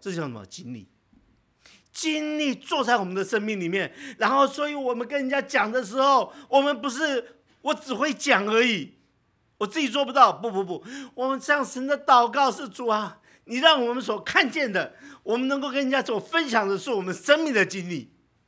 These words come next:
是你做工在我们生命里面的经历。”所以这个就是非常重要的一件事情，就在于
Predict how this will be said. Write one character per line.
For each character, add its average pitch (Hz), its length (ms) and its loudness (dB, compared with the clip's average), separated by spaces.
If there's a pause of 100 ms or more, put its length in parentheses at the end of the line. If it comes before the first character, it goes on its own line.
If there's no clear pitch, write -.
(340)
是 - 220 -6
你 240 140 -4
做 311 320 0
工 269 200 -4
在 262 160 -2
我 208 40 -4
们 208 140 -10
生 294 240 -6
命 277 240 -4
里 156 60 -12
面 160 140 -6
的 143 100 -10
经 151 240 -10
历。” 123 240 -12 (520)
所 - 180 -2
以 294 100 -2
这 330 240 -2
个 277 120 -4
就 294 180 -8
是 277 300 -8 (220)
非 302 400 -6
常 226 240 -12
重 226 240 -6
要 233 140 -2
的 185 100 -4
一 180 120 -6
件 190 180 -4
事 165 180 -10
情， 131 220 -10 (340)
就 220 140 -2
在 220 260 2
于 196 300 -4